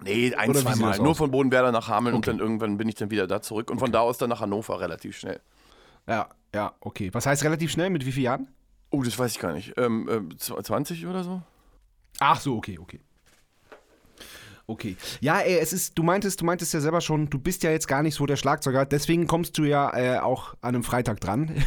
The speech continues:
Speaker 2: <laughs>
Speaker 1: Aber
Speaker 2: Also, äh, herzlich willkommen zu Bum Zack, der zweiten, äh, Spezialfolge, die zweite Freitagsfolge,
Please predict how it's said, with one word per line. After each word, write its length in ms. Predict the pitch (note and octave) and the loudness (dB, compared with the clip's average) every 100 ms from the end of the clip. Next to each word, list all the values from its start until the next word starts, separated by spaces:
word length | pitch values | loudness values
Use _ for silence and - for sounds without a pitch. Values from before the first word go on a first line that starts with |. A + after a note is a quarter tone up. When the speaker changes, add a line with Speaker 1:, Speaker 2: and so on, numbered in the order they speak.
| - | 0
Speaker 2:
<laughs> 180 | - | -2
Speaker 1:
Aber 140 | - E3 | 0 2
Speaker 2:
Also, 220 | - D3+ | 2 2
äh, 220 | C3+ C3 - | 4 2 4
herzlich 320 | E3 - C#3+ | 2 2 -2
willkommen 360 | C3+ E3 E3 | 4 4 4
zu 200 | C#3+ D3 | 0 -2
Bum 180 | A#2+ B2 | 0 -2
Zack, 260 | - F#3+ - | 2 0 0
der 140 | B2+ | -2
zweiten, 720 | - - C#3 D#3+ D#3+ D#3 D3+ D3 | -2 2 4 4 2 2 2 2
äh, 440 | B2+ B2 A#2+ A2+ | 2 2 2 0
Spezialfolge, 760 | A2+ G2 - E3+ F#3+ E3+ E3 E3 | -2 -6 2 2 2 0 0 -2
die 100 | C3 | -4
zweite 240 | - A#2+ | -2 -4
Freitagsfolge, 640 | B2+ D3 C#3 - C#3+ C3 | -2 -2 -4 -2 0 2